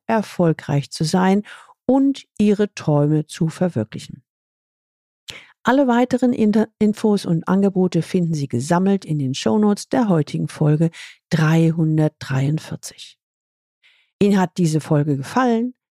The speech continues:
Kennen Sie ein oder zwei Leute, die gerade dabei sind, sich für die Position des Geschäftsführers zu interessieren oder sogar zu bewerben? Dann teilen Sie gerne diese Episode und leiten Sie sie weiter.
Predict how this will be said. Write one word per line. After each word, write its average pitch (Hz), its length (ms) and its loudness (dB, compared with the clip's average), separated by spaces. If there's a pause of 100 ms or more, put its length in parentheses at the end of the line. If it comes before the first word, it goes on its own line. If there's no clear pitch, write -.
Kennen 226 160 2
Sie 208 140 -4
ein 277 240 0
oder 240 200 2
zwei 156 260 -2
Leute, 226 320 2
die 180 120 -4
gerade 165 380 0
dabei 185 380 0
sind, 170 260 -2 (240)
sich - 180 -2
für 208 140 -2
die 175 140 0
Position 196 640 -2
des 170 180 -2
Geschäftsführers 170 800 -2
zu - 120 -4
interessieren 208 760 0
oder 202 260 2
sogar 156 340 -2
zu - 180 -10
bewerben? 170 580 0 (460)
Dann 214 260 2
teilen 196 380 0
Sie 190 100 -2
gerne 170 400 0
diese 175 300 -2
Episode 147 720 0 (260)
und 277 240 0
leiten 156 400 0
Sie 160 160 0
sie 151 240 -2
weiter. - 380 -6